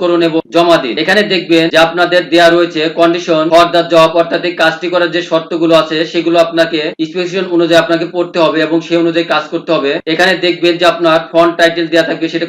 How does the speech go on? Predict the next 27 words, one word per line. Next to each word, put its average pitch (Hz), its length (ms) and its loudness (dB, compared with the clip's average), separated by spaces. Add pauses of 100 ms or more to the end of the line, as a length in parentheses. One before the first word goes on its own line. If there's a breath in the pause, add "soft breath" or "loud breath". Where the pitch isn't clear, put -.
কত 160 100 -4 (140)
সাইজ 160 240 -2
হবে, 165 140 0 (140)
কি 165 100 0 (160)
কোন 165 200 0
ফন্টের 160 280 -2
হবে 165 180 -4
সেখানে 165 280 -2
আপনার 156 200 -8
দেয়া 156 160 -2
থাকবে, 156 260 -6
সাবটাইটেল 165 500 -4
কোন 160 100 -4 (100)
ফন্ট, 160 260 0
ক-, 165 160 -4 (120)
এরপরে 165 300 4 (200)
আপনার 165 300 0
ফন্টের 165 380 2
আকার 160 220 0
কেমন 160 240 0
হবে 151 120 -4 (100)
সেটাও 165 260 -2
আপনার 156 160 -6
স্পেসিফিকেশনের 156 500 -8
ভিতরে 160 280 -4
দেয়া 151 160 -2
থাকবে 151 180 -6